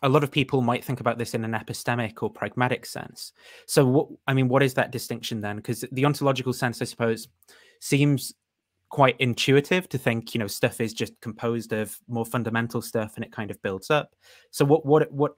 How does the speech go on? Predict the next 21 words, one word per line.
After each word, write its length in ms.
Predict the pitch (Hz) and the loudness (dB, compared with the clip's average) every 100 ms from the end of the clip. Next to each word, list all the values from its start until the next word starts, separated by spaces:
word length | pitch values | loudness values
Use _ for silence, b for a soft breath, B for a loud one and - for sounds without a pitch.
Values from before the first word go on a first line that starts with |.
| _ | _
would 240 | 131 127 | -2 0
this 180 | 127 - | -2 -2
epistemic 440 | 117 - 120 117 | -4 -4 -6 -4
and 100 | 117 | -6
pragmatic, 600 | 107 107 120 120 - - - | -6 -4 -2 -4 -6 -18 -8
uh, 180 | 110 104 | -6 -4
way 180 | 101 101 | -2 -4
of 100 | - | -6
thinking 280 | 104 - | -14 -10
about 200 | 101 98 | -8 -8
things 240 | - 101 - | -8 -14 -12
be, 240 | 104 101 - | -14 -10 0
or 100 | 110 | 2
a 40 | |
model 280 | 113 123 113 | 4 2 2
of 80 | 110 | 0
unity 400 | 113 113 113 110 | -2 -2 -4 -8
that's 200 | 113 - | -6 -8
epistemic 480 | 95 - 110 101 - | -10 -10 -8 -8 -12
or 80 | - | -16
pragmatic? 540 | - 110 107 107 _ | -16 -18 -16 -16 _